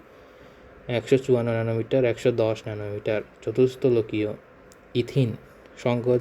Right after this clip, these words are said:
তিনটি, তেত্রিশ পার্সেন্ট, একশো বিশ ডিগ্রি, একশো চৌত্রিশ ন্যানোমিটার, একশো নয় ন্যানোমিটার। ইথাইন, পঞ্চাশ, দুটি, পঞ্চাশ শতাংশ, একশো আশি ডিগ্রি, একশো বিশ ন্যানোমিটার, একশো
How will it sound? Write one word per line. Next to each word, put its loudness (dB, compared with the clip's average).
তিনটি, -4
তেত্রিশ 0
পার্সেন্ট, -4
একশো 0
বিশ -2
ডিগ্রি, -4
একশো 0
চৌত্রিশ 2
ন্যানোমিটার, 0
একশো -4
নয় -4
ন্যানোমিটার। -4
ইথাইন, 2
পঞ্চাশ, -6
দুটি, -4
পঞ্চাশ 0
শতাংশ, -2
একশো -4
আশি -4
ডিগ্রি, -4
একশো -2
বিশ 0
ন্যানোমিটার, 0
একশো -2